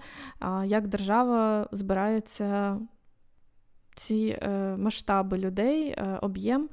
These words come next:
опрацювати? Тому я сподіваюся, що тут буде все ж таки здоровий глузд, і, е,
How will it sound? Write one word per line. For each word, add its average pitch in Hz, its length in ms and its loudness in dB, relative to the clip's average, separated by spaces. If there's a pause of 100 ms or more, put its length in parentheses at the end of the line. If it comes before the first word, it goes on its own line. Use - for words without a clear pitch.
(440)
опрацювати? - 840 -2 (340)
Тому 214 180 2
я 240 40 6
сподіваюся, 214 460 2
що 208 100 -6
тут 208 180 -2
буде 202 540 2
все 202 220 -2
ж - 120 -8
таки 196 380 -2
здоровий 208 420 4
глузд, 247 460 0 (600)
і, 202 400 0
е, 190 220 0